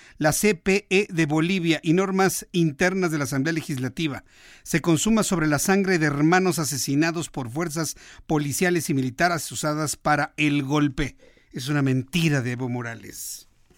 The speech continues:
Fueron precisamente sus propias fuerzas, bajo su orden, la que mandaron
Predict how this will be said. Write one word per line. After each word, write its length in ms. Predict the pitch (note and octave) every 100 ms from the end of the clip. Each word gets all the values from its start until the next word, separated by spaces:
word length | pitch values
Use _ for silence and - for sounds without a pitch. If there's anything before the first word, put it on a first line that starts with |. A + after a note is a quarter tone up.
| _ _ _ - - - - _ _ _ _
Fueron 240 | - F#3+ F#3+
precisamente 540 | F3 F3+ F#3 G3 F#3+
sus 220 | E3 E3
propias 420 | - A#3+ C4+ B3+ -
fuerzas, 380 | G#3 F#3+ G#3+
bajo 240 | E3+ D#3 D3+
su 220 | - E3
orden, 380 | G#3 G#3+ A3 G3+
la 120 | D3+
que 120 | D#3
mandaron 580 | C#3+ C#3 D3 E3+ E3+ D#3